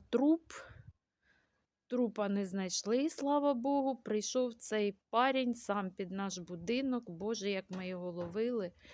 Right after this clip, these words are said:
це надо було бачити. Весь двір зійшовся, всі глядачі ж не, не допомагали, а просто їм було цікаво. А він здичавів, зляканий, хворий.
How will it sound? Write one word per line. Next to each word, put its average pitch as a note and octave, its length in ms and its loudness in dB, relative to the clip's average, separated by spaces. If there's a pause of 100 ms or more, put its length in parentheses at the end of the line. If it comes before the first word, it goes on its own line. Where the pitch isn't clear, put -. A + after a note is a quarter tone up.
(180)
це F#3 160 -6
надо G#3 340 0
було F#3 320 -6
бачити. - 640 -10
Весь G3 200 -2
двір G3 360 0
зійшовся, G3+ 840 -4 (460)
всі G#3+ 420 0 (300)
глядачі G#3+ 920 8
ж - 220 -8
не, F3+ 200 -4
не G3 200 0
допомагали, F3+ 840 -2
а - 180 -10
просто A3 340 -6
їм F3 180 -6
було F3+ 220 -6
цікаво. D#3+ 680 -8 (560)
А F#3+ 80 4
він A3 180 4
здичавів, G#3 800 0
зляканий, F#3 880 -2 (160)
хворий. G3+ 640 0